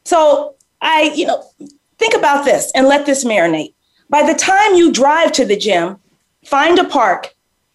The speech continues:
wait for equipment that you want to use, you could have completed a workout at home, which is a huge time saver and is cost effective. So I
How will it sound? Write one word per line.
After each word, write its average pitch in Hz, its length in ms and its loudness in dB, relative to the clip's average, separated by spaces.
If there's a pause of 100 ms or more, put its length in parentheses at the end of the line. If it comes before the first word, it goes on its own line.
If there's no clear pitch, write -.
(120)
wait 285 380 0
for 339 120 0
equipment 277 760 -2
that 240 200 0
you 359 160 4
want 233 200 2
to 202 60 -4
use, 202 420 -2 (260)
you 339 160 0
could 349 140 -2
have 320 100 -4
completed 339 540 -2
a 262 80 2
workout 262 400 0
at 226 80 0
home, 254 420 -2 (540)
which 294 180 0
is 294 140 2
a 269 60 4
huge 370 440 0
time 311 340 0
saver 233 360 0 (100)
and 226 80 0
is 220 100 -2
cost 269 360 0
effective. 247 500 -4 (400)
So 302 160 0
I 370 100 2